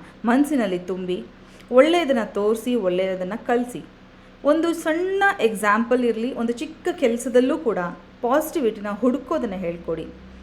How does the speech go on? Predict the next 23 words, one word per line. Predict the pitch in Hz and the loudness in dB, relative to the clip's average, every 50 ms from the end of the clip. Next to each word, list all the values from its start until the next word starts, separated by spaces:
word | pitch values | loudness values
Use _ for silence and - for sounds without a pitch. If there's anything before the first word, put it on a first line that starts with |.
| - - - - - - - - - - - | -20 -20 -20 -20 -20 -20 -20 -20 -16 -6 -2
"ಅಯ್ಯೋ, | 202 233 202 220 226 233 247 262 | 0 0 2 4 6 6 6 6
ಅಷ್ಟು | - 208 202 - - - 302 233 | 4 2 -2 -4 -4 -4 -2 0
ದೂರ | 254 247 | 2 4
ಹೋಗ್ಬೇಕಾ?" | 254 254 254 226 202 202 190 196 208 202 202 226 240 262 - - | 4 4 2 0 -2 -4 -2 -2 -4 -2 0 0 0 0 0 -2
ಅಂದ್ರೆ, | 208 196 185 185 202 269 | -4 -6 -4 -4 -4 -4
ಅಷ್ಟು | 277 240 - - 254 240 | -4 -6 -6 -6 -6 -4
ದೂರ | 254 262 302 | -2 0 0
ಹೊ-, | 294 - 226 214 | 0 0 -2 -4
ನಡ್ಕೊಂಡು | - 208 190 196 190 - 277 294 277 233 | -2 -2 -4 -4 -4 -2 -2 -2 0 0
ಹೋದ್ರೆ | 214 202 220 220 247 302 294 | 0 -2 -2 -2 -2 -4 -4
ಏನಿದೆ | 240 196 196 226 294 320 302 247 254 254 269 277 269 - - | -4 0 0 0 2 2 0 2 2 2 2 0 -4 -8 -8
ಅದರಿಂದ | 202 196 190 202 208 226 202 | -8 -8 -8 -6 -4 -2 -2
ಅಡ್ವಾಂಟೇಜ್ | 185 175 180 196 226 254 262 254 247 | -2 -2 -2 -2 -2 -2 -2 -4 -4
ಅನ್ನೋದನ್ನ | 220 208 202 190 185 185 | -6 -6 -6 -6 -6 -6
ತೋರಿಸಿ. | 185 - 185 175 175 - - 170 175 - - - - - - - - - - - - - - - - | -6 -4 -6 -6 -6 -8 -12 -14 -16 -16 -20 -20 -20 -20 -20 -20 -20 -20 -20 -20 -20 -20 -20 -4 0
ಆ | 226 240 262 269 269 | 4 6 6 6 4
ಒಂದು | 262 - 247 240 233 226 | 4 2 2 2 4 2
ನೆಗೆಟಿವಿಟಿನ | 214 202 220 285 302 302 359 330 349 - 330 330 311 330 | 2 0 0 -2 0 0 0 0 0 0 -2 -2 -2 -2
ಫಸ್ಟ್ | 320 - - 240 - - 311 | -2 -2 -2 -4 -2 -4 -2
ಯೋಚನೆ | 262 233 220 220 220 - - 254 | 0 2 2 0 0 -2 -2 -2
ಮಾಡೋದನ್ನ | 240 226 208 190 185 180 190 180 180 175 226 330 - - - - | 0 0 0 -2 -2 -4 -4 -6 -4 -4 -4 -4 -6 -8 -10 -2
ಕೈ | - 240 226 226 | 2 2 2 2
ಬಿಡಿಸಿ. | 180 175 175 - - - | 2 -2 -4 -6 -10 -14